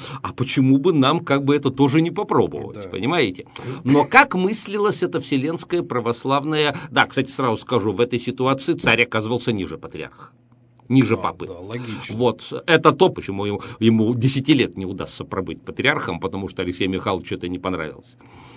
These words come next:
Speaker 1: Так вот, но, э, что стояло дальше? Смотрите. Для того, чтобы создать вселенскую православную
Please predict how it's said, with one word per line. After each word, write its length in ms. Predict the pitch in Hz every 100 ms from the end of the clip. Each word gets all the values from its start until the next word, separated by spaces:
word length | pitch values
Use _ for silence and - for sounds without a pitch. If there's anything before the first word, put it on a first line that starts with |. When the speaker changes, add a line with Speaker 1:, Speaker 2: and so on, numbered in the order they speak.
| - - - - -
Speaker 1:
Так 200 | 165 165
вот, 220 | 135 98
но, 440 | 127 147 147 135 135
э, 1000 | 127 127 123 123 120 120 117 117 117 117 - _ _ -
что 500 | - - 202 240 -
стояло 460 | - 139 147 170 165
дальше? 440 | 110 - - -
Смотрите. 580 | - 139 170 82 - - - _ _ _ _ - - _ _ _ - _ - - - _
Для 120 | 123 139
того, 220 | 190 214
чтобы 240 | - 151
создать 540 | 135 151 139 135 135 -
вселенскую 800 | - - 170 175 135 - - 107
православную 1200 | 104 123 120 117 151 156 123 92 92 80 85